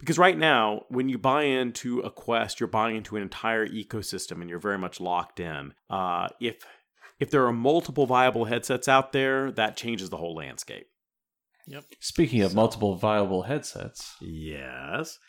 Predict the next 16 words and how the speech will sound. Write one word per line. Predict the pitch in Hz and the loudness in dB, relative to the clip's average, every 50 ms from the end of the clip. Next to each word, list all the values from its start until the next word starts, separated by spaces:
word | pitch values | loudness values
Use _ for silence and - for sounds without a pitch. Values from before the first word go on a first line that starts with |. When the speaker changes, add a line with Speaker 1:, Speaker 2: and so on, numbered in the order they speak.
| _ | _
Speaker 1:
The, | - 117 123 120 | -4 -2 -2 0
the | 120 | 0
consumer | - - 113 - - 156 156 151 | 0 -2 0 2 2 4 4 4
landscape | 139 139 143 143 - - 139 131 135 | 4 4 4 4 2 2 0 2 2
is | 131 110 98 | 0 0 0
not | 101 117 131 160 165 | -2 -4 -4 -4 -4
all | - 104 95 90 90 82 | -4 -4 -4 -4 -4 -4
dead, | 90 85 78 80 90 107 113 - - _ _ - | -6 -6 -4 -4 -4 -4 -6 -8 -14 _ _ -12
and | 110 107 101 101 101 | -8 -8 -6 -4 -2
there | 113 110 | -2 0
are | - 104 104 110 113 117 113 110 - | 2 2 4 4 4 4 2 2 2
other | 123 127 131 131 123 | 2 2 4 2 2
nine | 117 113 110 113 117 110 | 2 2 2 0 0 0
hundred | 110 113 110 113 - | -2 -2 -2 -2 -2
pound | 104 104 107 107 92 | -2 -2 -4 -2 -2
gorillas, | 104 104 104 135 135 - 82 80 76 - - | -4 -2 -2 -2 -4 -6 -8 -8 -10 -12 -14